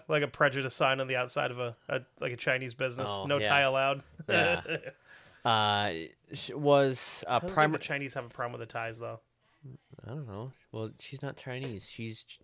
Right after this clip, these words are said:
Speaker 1: I, I know,
Speaker 2: Vietnamese.
Speaker 1: that's, never mind.
Speaker 2: <laughs> Okay.
Speaker 1: I was
Speaker 2: Uh,
Speaker 1: trying to make the joke work, and it didn't because it sucked in the first place, and you just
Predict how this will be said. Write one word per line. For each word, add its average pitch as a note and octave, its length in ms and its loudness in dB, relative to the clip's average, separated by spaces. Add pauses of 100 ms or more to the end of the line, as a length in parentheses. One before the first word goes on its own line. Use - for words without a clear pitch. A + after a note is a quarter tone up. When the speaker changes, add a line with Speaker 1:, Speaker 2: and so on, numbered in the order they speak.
(260)
Speaker 1:
I, A#2+ 260 -2
I D3 40 0
know, C#3 160 0
Speaker 2:
Vietnamese. B2 80 0
Speaker 1:
that's, - 220 -8 (680)
never A#2 120 -12
mind. A2+ 160 -12 (540)
Speaker 2:
<laughs> C3 60 -4 (400)
Okay. D3+ 440 -8 (160)
Speaker 1:
I E3+ 60 4
was G3 140 2
Speaker 2:
Uh, - 20 -6
Speaker 1:
trying C#4+ 220 6
to D#4+ 60 4
make D#4 180 2
the A#3+ 80 -2
joke A3 440 8
work, G3 460 8
and E3+ 100 0
it D#3 140 -2
didn't F#3+ 320 2 (320)
because E3+ 180 2
it D#3+ 120 -6
sucked F#3 320 0
in F#3 40 -6
the E3 60 -4
first F3 300 0
place, E3 260 0
and C#3+ 100 -10
you C#3+ 80 -4
just C#3+ 220 -6